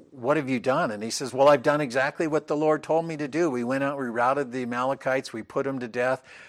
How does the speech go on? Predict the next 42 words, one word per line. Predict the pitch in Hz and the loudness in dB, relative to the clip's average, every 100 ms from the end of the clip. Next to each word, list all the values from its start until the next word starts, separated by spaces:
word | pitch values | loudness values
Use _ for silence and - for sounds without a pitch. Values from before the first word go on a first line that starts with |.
| - - | -20 -10
And | 117 110 - | -8 -8 -8
Samuel | - 139 139 135 | -4 -2 -2 -2
says, | 147 123 | -4 -2
"Well, | 139 | 2
what's | 135 147 - | 2 2 2
that | 143 123 | 2 2
bleating | 135 139 143 135 123 | 0 0 0 -2 -2
in | 123 | -4
my | 113 110 | -4 -6
ears | 117 127 131 123 | -4 -2 -2 -4
that | - 95 | -6 -8
I | 90 90 | -6 -8
hear? | 92 82 85 80 - _ _ _ _ _ - _ _ | -12 -12 -12 -14 -20 _ _ _ _ _ -20 _ _
What's | 135 - | 0 0
the | 151 | -4
sound | - 151 135 139 120 | 0 0 0 0 -2
of | 107 | -4
sheep | - 143 135 135 123 123 | -6 -4 -2 -2 -4 -6
and | 110 113 | -8 -8
cattle? | - 127 120 123 120 | -4 -2 0 0 2
What, | 135 | 2
what's | 147 147 - | 4 2 0
the | 147 | -4
sound | - 139 143 165 | -2 -2 -2 -4
that | 123 | -4
I | 101 | -4
hear?" | 95 101 - - - | -6 -8 -10 -18 -6
"Oh, | 170 175 185 | 4 6 6
well, | 143 147 | 4 2
we | 151 | 2
brought | 147 147 151 151 | 2 2 0 2
back | 139 139 | 0 0
the | 127 | -6
choicest | - 135 147 139 127 - | -6 -2 0 -2 -4 -4
animals | 123 127 120 123 - | -4 -4 -2 -2 -4
to | - | -6
sacrifice | - 160 196 - 151 - 123 120 | 2 4 4 2 -2 2 2 2
to | - 143 | -4 -6
the | 120 | -2
Lord | 120 127 123 | 2 4 4
your | 120 | -2
God. | 104 139 156 95 | -4 -2 0 -2